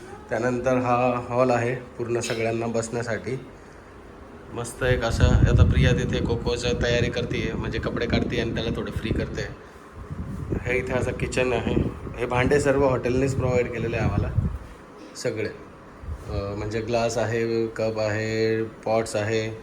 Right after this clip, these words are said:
इथे इंडक्शन कुकर आहे, इंडक्शन गॅस आहे, चिमणी आहे, असं एक बेसिक किचन सेटअप ते आपल्याला देतात.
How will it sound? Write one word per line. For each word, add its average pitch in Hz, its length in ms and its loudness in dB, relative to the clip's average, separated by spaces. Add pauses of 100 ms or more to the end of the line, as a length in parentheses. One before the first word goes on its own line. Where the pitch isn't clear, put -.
(320)
इथे 113 160 -4
इंडक्शन 117 460 -2
कुकर 113 320 -4
आहे, 107 260 -2
इंडक्शन 127 340 -2
गॅस 120 240 -2
आहे, 117 340 2
चिमणी 120 440 0
आहे, 113 640 6 (320)
असं 123 160 0
एक 120 160 4
बेसिक 120 320 -2
किचन 120 300 0
सेटअप 110 400 -2
ते 113 60 0
आपल्याला 107 280 -2
देतात. 107 220 -2